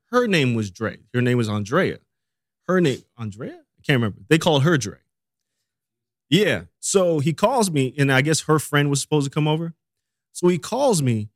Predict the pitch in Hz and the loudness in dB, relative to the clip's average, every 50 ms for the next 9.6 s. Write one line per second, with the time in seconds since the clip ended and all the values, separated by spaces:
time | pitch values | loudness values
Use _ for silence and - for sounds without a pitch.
0 | _ _ _ _ _ _ _ _ 147 151 156 151 143 143 123 117 107 98 - _ | _ _ _ _ _ _ _ _ 2 2 4 2 2 2 2 2 0 -2 -6 _
1 | _ _ _ _ 151 185 202 190 - 123 104 92 87 - _ _ _ _ _ _ | _ _ _ _ 0 0 0 0 -4 -6 -6 -8 -10 -16 _ _ _ _ _ _
2 | _ _ _ _ _ _ _ _ _ _ _ _ _ _ _ _ 123 151 170 180 | _ _ _ _ _ _ _ _ _ _ _ _ _ _ _ _ 0 2 2 0
3 | 165 - - 165 139 117 95 87 - _ _ _ _ _ 127 151 175 180 156 - | -2 0 0 0 0 0 -2 -6 -12 _ _ _ _ _ 2 2 2 2 -2 -4
4 | 139 120 101 101 117 110 104 - - _ 135 127 - 104 104 117 135 117 - - | -4 -4 -4 -6 -8 -8 -8 -10 -10 _ -6 -4 -4 -4 -2 0 0 0 0 -4
5 | - - - - _ _ _ - - - _ _ _ 117 123 123 120 - 135 151 | -10 -12 -12 -16 _ _ _ -16 -16 -16 _ _ _ -2 -2 0 0 0 0 -2
6 | 139 123 110 101 123 113 95 - 143 135 127 113 - - 117 110 98 98 101 107 | -2 -2 -2 -4 -4 -4 0 2 2 2 2 0 -2 -4 -4 -6 -10 -12 -14 -18
7 | 104 92 _ _ _ _ _ _ _ 139 156 156 160 175 233 254 240 220 202 190 | _ _ _ _ _ _ _ _ _ 0 2 2 4 2 2 2 4 4 4 2
8 | 165 143 156 139 123 113 - - - - 254 240 160 120 104 107 120 - - - | 4 4 4 2 2 0 -2 -4 -2 -2 0 0 0 -2 -2 -4 -4 -4 0 0
9 | 190 185 170 165 165 151 131 127 123 113 - _ | 2 2 2 2 2 2 2 2 0 -2 -6 _